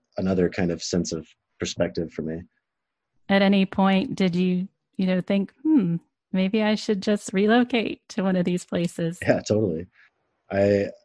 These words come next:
Speaker 1: I mentioned too, like, again, with the, like, the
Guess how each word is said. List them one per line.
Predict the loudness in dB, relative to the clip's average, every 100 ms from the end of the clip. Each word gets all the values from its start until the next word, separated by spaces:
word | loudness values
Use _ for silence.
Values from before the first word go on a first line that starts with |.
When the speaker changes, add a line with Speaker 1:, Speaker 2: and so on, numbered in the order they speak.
| _ _ _ _ -6
Speaker 1:
I |
mentioned | 0 0 0 0
too, | 4 4
like, | 6 2 -2 -10 -8
again, | 2 4 4
with | 2
the, | 0
like, | 0 0
the | -2